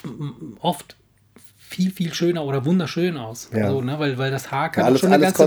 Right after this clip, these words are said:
Speaker 2: konzentri-,
Speaker 1: Menge,
Speaker 2: alles konzentriert
Speaker 1: weil
Speaker 2: sich auf dieses
Speaker 1: konzentriert sich
Speaker 2: schöne
Speaker 1: auf die,
Speaker 2: Gesicht.
Speaker 1: ne, auf die,
Speaker 2: Ja.
Speaker 1: genau.
Speaker 2: Nee, hätte ich überhaupt gar keine Probleme mit.
Speaker 1: Mhm.
Speaker 2: Ganz,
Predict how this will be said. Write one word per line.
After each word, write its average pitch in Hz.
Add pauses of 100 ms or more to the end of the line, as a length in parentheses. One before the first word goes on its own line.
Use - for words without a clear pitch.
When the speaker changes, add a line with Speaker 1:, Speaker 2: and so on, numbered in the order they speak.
Speaker 2:
konzentri-, 175
Speaker 1:
Menge, 175
Speaker 2:
alles 151
konzentriert 156
Speaker 1:
weil 185
Speaker 2:
sich 170
auf 190
dieses 175
Speaker 1:
konzentriert 196
sich 175
Speaker 2:
schöne 175
Speaker 1:
auf 190
die, 156
Speaker 2:
Gesicht. 160
Speaker 1:
ne, 175
auf 151
die, 147
Speaker 2:
Ja. 123
Speaker 1:
genau. 139
Speaker 2:
Nee, 127
hätte 110
ich 110
überhaupt 110
gar 110
keine 104
Probleme 101
mit. 117
Speaker 1:
Mhm. 117
Speaker 2:
Ganz, 98